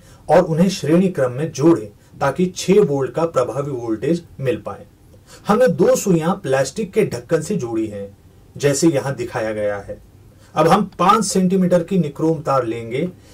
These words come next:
इसके साथ सोल्डरिंग की तार भी लेंगे। इस प्रकार सुइयों के इर्द गिर्द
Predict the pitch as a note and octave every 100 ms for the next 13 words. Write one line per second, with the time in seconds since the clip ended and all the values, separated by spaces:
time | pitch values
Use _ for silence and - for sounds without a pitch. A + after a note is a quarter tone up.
0 | - E3+ - F#3+ F3+ F3 F#3 - D3+ D3
1 | D#3+ G#3+ G#3 G3 - B2+ G2+ A2 A2+ G#2+
2 | B2 F3+ - - - - F3+ - D3 C3+
3 | D3+ F3 - D3+ D3+ F3+ F3+ E3+ D#3+ D#3
4 | C3+ B2 F#3 D3+